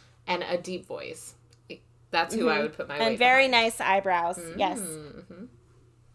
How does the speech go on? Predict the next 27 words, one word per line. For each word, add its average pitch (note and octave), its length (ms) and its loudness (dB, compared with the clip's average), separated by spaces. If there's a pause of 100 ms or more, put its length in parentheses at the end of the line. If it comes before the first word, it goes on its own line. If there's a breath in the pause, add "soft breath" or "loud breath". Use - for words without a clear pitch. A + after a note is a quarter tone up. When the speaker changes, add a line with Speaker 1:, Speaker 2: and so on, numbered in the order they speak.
(540)
Speaker 2:
So C4 180 0
the B3+ 120 2
blood C4 280 4
bags D#4+ 300 6
are D#4+ 80 4
on C#4+ 160 0
fire, G#3+ 420 6
and G3 240 2
Max F#3+ 280 0
says G#3 260 2
the A3 100 -6
thing A#3 280 -2
is G#3+ 140 -4
vulnerable A3+ 540 4
in A#3+ 140 -2
the A#3 140 -4
open, F#3 420 0
but G3 160 0
will G3+ 120 -2
fight G3 260 0
if G3+ 120 -8
it G#3 120 -8
has E3 380 -4
to. D#3+ 240 -4
So F3+ 200 -4
they F#3 140 0
have F3+ 280 -2